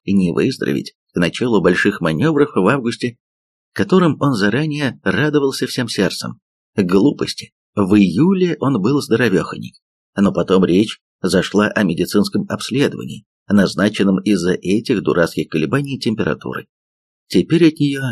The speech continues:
многое будет зависеть. Относительно результатов медицинского обследования Ганс Касторп долго оставался в неведении. А когда весть наконец пришла,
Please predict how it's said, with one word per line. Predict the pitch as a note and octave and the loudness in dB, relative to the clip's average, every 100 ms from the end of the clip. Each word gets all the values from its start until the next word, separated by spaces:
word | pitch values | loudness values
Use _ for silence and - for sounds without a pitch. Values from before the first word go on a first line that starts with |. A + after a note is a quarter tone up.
| A#2+ _ | -8 _
многое | F#2+ F2+ B2 D3+ F2+ | 0 2 2 0 0
будет | E2 A2+ G2 | 0 0 0
зависеть. | - A2 - - _ _ _ _ _ _ _ - | 0 -2 -6 -12 _ _ _ _ _ _ _ -2
Относительно | G2+ G#2 F2+ G2 G2 F#2+ | -2 0 0 0 0 2
результатов | F#2 E2+ F2 F#2+ F2+ D#2+ | 4 2 0 0 0 -2
медицинского | F2 F2+ - F2+ - F2+ | -2 -2 -2 -4 0 0
обследования | E2+ - G#2 C3+ C#3+ C3 F#2 | 0 0 -2 0 -4 -4 -2
Ганс | D#2+ E2 - | -2 -4 -6
Касторп | - G2+ - C#3+ C#3+ - - | -6 -8 -6 -8 -8 -16 -12
долго | F2 F#2 A2+ D3 B2+ | -2 0 0 -2 -6
оставался | - D#2 D#2 - D#2 | -4 -2 -2 -4 -6
в | |
неведении. | B1 A1 G1+ A1+ A#1+ - _ _ _ _ _ _ | -4 -6 -8 -10 -14 -18 _ _ _ _ _ _
А | - | -6
когда | F#2 F2+ F#2+ | 0 2 4
весть | F2 G2 - | 6 4 4
наконец | - D#2+ F2 E2+ | -2 0 0 0
пришла, | - C#2 - D3 B2+ - | -4 -6 -2 -2 -2 -4